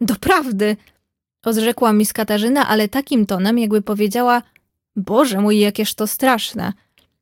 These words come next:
I przybrała taki wyraz twarzy, że Małgosia zarumieniła się i pożałowała swej otwartości. Pan Brooke podniósł oczy i rzekł: „W Ameryce panienki tak kochają niezależność, jak ich prababki,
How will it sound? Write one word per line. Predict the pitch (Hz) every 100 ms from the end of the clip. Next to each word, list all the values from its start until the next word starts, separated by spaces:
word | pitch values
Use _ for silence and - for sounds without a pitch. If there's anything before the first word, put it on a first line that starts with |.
| _ -
I |
przybrała | 208 - 220 240 240
taki | 233 302 320
wyraz | 269 220 214
twarzy, | - 214 208 233
że | 226
Małgosia | 220 208 214 240 233
zarumieniła | 214 208 208 202 233 240
się | 208
i | 226 208
pożałowała | 214 214 214 208 202 202
swej | 202 - 202
otwartości. | - - 190 - 190 - - 233 _ _ _ _ _ _ _ _ _
Pan | 226 226
Brooke | 294 294 -
podniósł | 247 247 247 - -
oczy | 262 -
i | 226
rzekł: | 214 214 - 202 196 _ _ _ _ _ _ _ _ _ _ _ _ -
„W | -
Ameryce | 254 311 370 302 - 247 247
panienki | 262 254 277 277 254 226
tak | - 277 -
kochają | - 269 254 233 220
niezależność, | 220 208 196 262 247 196 185 240 -
jak | - 233
ich | - 226
prababki, | - 220 208 202 - - 226